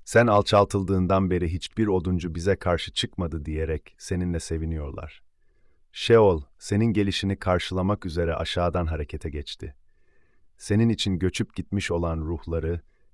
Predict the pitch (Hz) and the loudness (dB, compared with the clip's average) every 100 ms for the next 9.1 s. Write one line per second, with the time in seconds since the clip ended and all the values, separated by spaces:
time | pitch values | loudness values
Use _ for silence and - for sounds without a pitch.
0 | - 95 101 104 98 92 95 87 73 - | -2 4 6 6 2 2 0 0 -4 -2
1 | 113 98 - 92 85 85 82 80 82 76 | 0 0 -2 0 0 0 0 -2 -4 -6
2 | 78 78 - - 78 76 - - 85 - | -6 -6 -6 -8 -8 -8 -10 -10 -10 -12
3 | - _ _ _ _ _ _ - 98 98 | -18 _ _ _ _ _ _ -6 -4 -2
4 | - 98 98 85 - 113 - 101 92 92 | 2 2 2 -2 0 0 2 4 4 2
5 | 90 90 - 87 - 90 87 87 90 85 | 0 -2 -4 -4 -4 -4 -2 0 -2 0
6 | 82 80 - 73 69 73 - 71 _ _ | -2 -2 -4 -8 -8 -10 -12 -14 _ _
7 | _ - _ _ 117 113 104 101 98 95 | _ -20 _ _ 0 0 -2 0 0 2
8 | - 104 95 82 85 - 76 73 76 - | 4 4 4 0 -4 -6 -8 -6 -8 -12
9 | - | -16